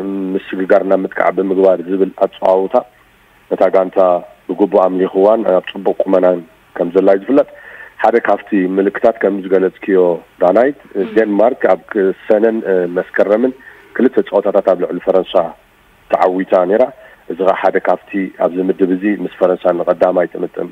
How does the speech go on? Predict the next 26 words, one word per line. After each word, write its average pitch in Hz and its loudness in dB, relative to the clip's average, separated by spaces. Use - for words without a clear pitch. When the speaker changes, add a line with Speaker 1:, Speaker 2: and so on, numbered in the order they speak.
Speaker 1:
ክትገብር 92 -2
ብቕዓት 92 0
ዘለዋ 90 2
ጋንታ 87 0
ከም 87 -2
ምዃነት 90 0
የርእየካ። 92 2
እዛ 101 0
ጋንታ 127 0
እዚኣ 120 2
ብሓፈሻ፣ 107 -4
እ፣ 98 0
እቲ - -2
ሓያል 110 2
ጎና 101 0
ዝበሃል፣ 113 0
እ፣ 90 -2
እኩብ፣ 135 2
እ፣ 117 2
ድምር 113 2
ካብ 101 2
ውልቀት፣ 107 -2
እ፣ 101 -2
ብቕዓት 90 0
ናይ 92 2
ተጻወቲ 101 -2